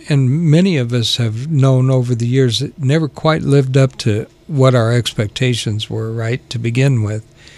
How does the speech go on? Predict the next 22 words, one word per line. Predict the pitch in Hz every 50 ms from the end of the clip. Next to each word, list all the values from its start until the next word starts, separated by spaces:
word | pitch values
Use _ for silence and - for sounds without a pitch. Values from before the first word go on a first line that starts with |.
| - - - - - - - - - _ -
And | 147 135 131 123
then, | 147 185 208 190 160 160 160 156 - _ _ - - - - - - _
even | 165 160 175 175 180 160
though | 147 151 147 143
that | 135 139 139 147
might | 147 131 135 151 160 151 -
be | 160 139 123
the | 117 113
case, | - - - 185 196 170 135 113 - -
I | 127 120
think | 113 - - 147 135 123 143
in | 143 135 131
our | 127 120 120
memories | 120 135 151 170 170 165 147 127 117 117 117 110 - -
we | 131 131 135 139 139
remember | 127 127 123 123 123 135 135 135 131 127
them | 113 117 117 110 113
much | 120 127 131 - - - - _ _ _ _ _ - - - _ _ _ -
better | 131 127 120 123 127 123
than | 117 113 120 113 113 113
they | 110 107 107
were, | 104 110 120 131 127 107 104 113